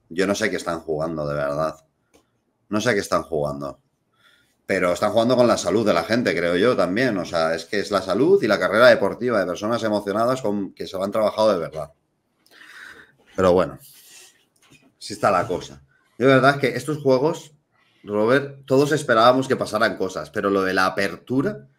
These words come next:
fue la manera de decir, "Aquí van a pasar cositas. Somos Francia y no vamos a defraudar.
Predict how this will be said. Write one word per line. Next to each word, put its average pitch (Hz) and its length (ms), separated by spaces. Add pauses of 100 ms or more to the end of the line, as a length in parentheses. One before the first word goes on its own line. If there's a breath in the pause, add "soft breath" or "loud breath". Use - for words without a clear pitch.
(140)
fue 120 340
la 104 160
manera 107 300
de 117 80
decir, 110 540 (520)
"Aquí 117 320
van 147 160
a 143 80
pasar 131 340
cositas. 98 800
Somos 139 420
Francia 135 340
y 127 60
no 117 80
vamos 127 200
a 120 40
defraudar. 98 600